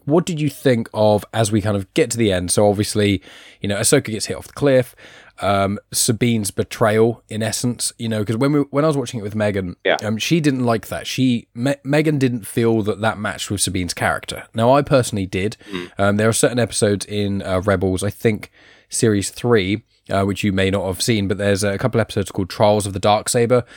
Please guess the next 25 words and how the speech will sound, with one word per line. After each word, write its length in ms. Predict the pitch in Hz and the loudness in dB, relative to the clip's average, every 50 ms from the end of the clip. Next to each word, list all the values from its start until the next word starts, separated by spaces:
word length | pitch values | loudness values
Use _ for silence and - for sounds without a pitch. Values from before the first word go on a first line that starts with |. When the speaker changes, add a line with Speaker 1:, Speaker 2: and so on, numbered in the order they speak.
| - - - - - | -20 -20 -18 -8 -6
Speaker 1:
and 100 | 95 104 | -6 -6
it's 80 | 101 | -6
all 200 | - 123 127 131 | -2 2 4 4
about 220 | 127 117 113 98 - | 4 4 2 2 0
Sabine 320 | - 113 98 104 104 101 | -2 0 0 0 -2 -2
training 480 | 95 - - 110 104 101 101 101 98 95 | -4 -2 0 0 0 2 0 -2 0 0
with, 380 | 95 95 92 90 85 - - - - | 0 0 0 0 -2 -6 -16 -14 -8
um, 340 | 101 92 90 87 85 87 85 - | -6 -4 -4 -2 -4 -6 -8 -8
the 120 | - 101 90 | -6 -2 0
Darksaber 600 | 101 92 90 82 - - 92 85 85 82 90 85 - - - - - - - - - | 2 2 0 0 -2 -2 -2 -2 -2 -2 -2 -4 -4 -6 -20 -20 -20 -20 -20 -18 -10
and 260 | - 104 107 104 104 107 | -4 -2 0 0 0 0
Speaker 2:
Mm-hmm. 180 | 104 98 92 - | 0 2 2 4
Speaker 1:
her 200 | 117 110 107 101 | 4 4 2 2
with 180 | 101 101 - | 0 -2 -4
Kanan 500 | - - 120 107 104 101 98 95 92 90 85 | -4 -4 -2 -2 -2 -2 -2 -2 -2 -4 -4
and 260 | 90 95 95 98 101 | -4 -4 -4 -4 -2
learning 280 | 107 104 104 101 101 95 | 0 0 0 0 0 0
certain 220 | - 104 101 95 | -2 -2 -2 0
things. 200 | 98 98 95 - - | -2 -2 -2 -4 -6
And 120 | - 135 | -6 -4
she's 160 | - 220 196 | -2 -2 0
quite 200 | - 196 147 107 | 2 2 2 2
stubborn, 460 | - - 123 113 104 113 110 107 107 - - | 4 4 4 4 6 4 4 2 2 -2 -4
and 380 | 104 98 101 101 101 98 - - - | -4 -2 -2 0 -2 -2 -6 -8 -10
she 420 | - - - 110 107 104 101 92 | -8 -4 -2 0 0 0 0 -2